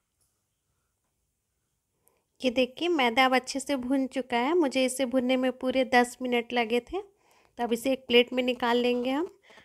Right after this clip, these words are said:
और उसी कढ़ाई में हम एक कटोरी चीनी डालेंगे और उसी कटोरी से हम एक कटोरी इसमें पानी डालेंगे। इसका हमें चाशनी बनाना है।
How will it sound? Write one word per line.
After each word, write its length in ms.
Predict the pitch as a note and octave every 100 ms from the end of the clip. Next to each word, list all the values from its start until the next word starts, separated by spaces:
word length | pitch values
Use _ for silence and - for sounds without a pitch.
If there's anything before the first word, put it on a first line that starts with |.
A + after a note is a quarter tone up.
| _
और 140 | A#3 A#3+
उसी 220 | A#3 B3+
कढ़ाई 400 | - B3+ B3 A#3+
में 160 | B3 B3+
हम 200 | D#4 D4
एक 180 | A#3+ B3+
कटोरी 360 | A#3+ A#3+ B3
चीनी 380 | B3 B3 A#3 A#3+
डालेंगे 560 | A#3 A3+ A#3 A#3+ B3+ G4+ G#1 - _ - _ _ _ _ _ _ _ _ _ _ _
और 160 | G#3 A3
उसी 200 | A#3 C4
कटोरी 420 | C#4 B3+ B3+ B3
से 140 | B3 C4+
हम 160 | B3
एक 140 | A#3+ B3
कटोरी 300 | B3 C4+ C4
इसमें 320 | A#3+ C4 F4 - _ _ -
पानी 280 | B3 A3+ A#3+
डालेंगे। 520 | A#3 A3 A#3 A#3 D4 G4 _ _ _ _ _ _ _ _ _ _ _ _ _ _ _ _ _ -
इसका 300 | A#3 - C4
हमें 160 | B3+ B3+
चाशनी 480 | C4 A#3 A3+ C4 B3+
बनाना 400 | B3 A#3+ A#3 A#3
है। 220 | B3 F4+